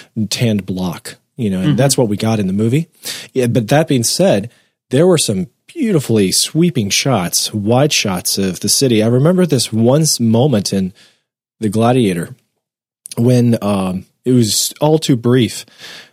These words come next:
Speaker 1: where the music is swelling and it, it, it pans through the clouds down to give you a beautiful view of all of the city of Rome. And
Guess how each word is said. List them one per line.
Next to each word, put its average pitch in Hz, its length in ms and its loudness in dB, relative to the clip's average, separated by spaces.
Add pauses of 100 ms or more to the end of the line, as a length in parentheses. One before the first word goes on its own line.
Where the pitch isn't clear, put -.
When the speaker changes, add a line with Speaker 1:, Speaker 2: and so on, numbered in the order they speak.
(100)
Speaker 1:
where 117 300 4
the 101 100 0
music 123 480 2
is 127 140 -2
swelling 117 580 0
and 107 220 -2
it, 104 260 -2
it, 113 240 -4
it 107 220 -2
pans 127 520 0
through 120 200 2
the 117 100 0
clouds 113 540 0
down 117 280 0
to 113 120 -4
give 107 200 -2
you 110 200 2
a 101 60 0
beautiful 110 580 0
view 101 600 0 (320)
of 104 140 -4
all 107 240 2
of 101 100 -2
the 101 120 -2
city 95 580 0 (400)
of 98 220 -4
Rome. 101 560 0 (420)
And 104 500 0